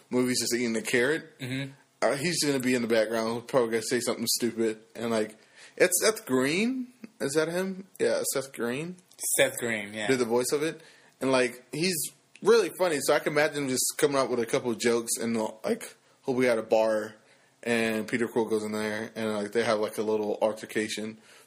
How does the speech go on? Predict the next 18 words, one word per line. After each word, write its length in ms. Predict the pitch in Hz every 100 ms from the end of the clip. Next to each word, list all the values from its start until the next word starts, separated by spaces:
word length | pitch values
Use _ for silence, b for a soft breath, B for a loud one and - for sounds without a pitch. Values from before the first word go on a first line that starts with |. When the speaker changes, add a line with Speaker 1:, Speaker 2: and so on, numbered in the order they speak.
| -
Speaker 1:
but 180 | 123 127
nothing 300 | 135 - 110
too 100 | 120
serious. 420 | 117 113 107 107
Speaker 2:
<laughs> 40 | 156
Speaker 1:
Like, 140 | 110 - - 139
it'd 140 | 156
just 180 | 170 170
be 60 | 165
something 280 | 160 147
I 120 | 135 120
could 100 | 123
just 200 | 117 -
throw 220 | 120 117
on 80 | 113
there. 180 | 113 110
Speaker 2:
Shows 180 | 143 151 - -
up. 260 | 147 139